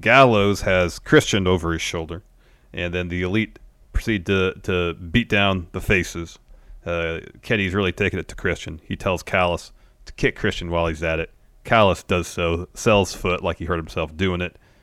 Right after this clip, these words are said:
Kenny follows with a one-winged angel and then covers Christian. Kenny tells Callis to, to count the pin. He does. All the while, Kenny's wearing a shirt that says Chick Magnet.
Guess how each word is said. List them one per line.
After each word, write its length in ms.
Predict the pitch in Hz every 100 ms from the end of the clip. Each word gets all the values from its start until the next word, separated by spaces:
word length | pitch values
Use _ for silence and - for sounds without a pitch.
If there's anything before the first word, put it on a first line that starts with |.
| _ -
Kenny 300 | 120 101 85
follows 340 | - 87 85
with 140 | 82
a 40 | 82
one-winged 480 | 87 85 85 85 -
angel 420 | 95 87 - 80 - - - - -
and 220 | 87 82
then 220 | 82 80 -
covers 480 | - 104 87 85 - _ _ _ _ _ _ _ _
Christian. 440 | 110 87 - 90 - - - - _ _ -
Kenny 240 | 104 85
tells 220 | - 82
Callis 320 | - 85 80 -
to, 60 | - - - 85
to 60 | 80
count 280 | 104 92
the 40 | -
pin. 300 | - 90 80
He 140 | 90
does. 380 | 85 80 78 - - - - -
All 240 | 113 135
the 80 | 123
while, 400 | 120 131 120 110
Kenny's 400 | - 127 113 98
wearing 240 | 104 107
a 60 | 92
shirt 480 | - - 151 - - - _ - _ _ _ _ _
that 60 | -
says 400 | - 123 113 -
Chick 420 | - - 170 - - - -
Magnet. 600 | 107 143 147 95 92 -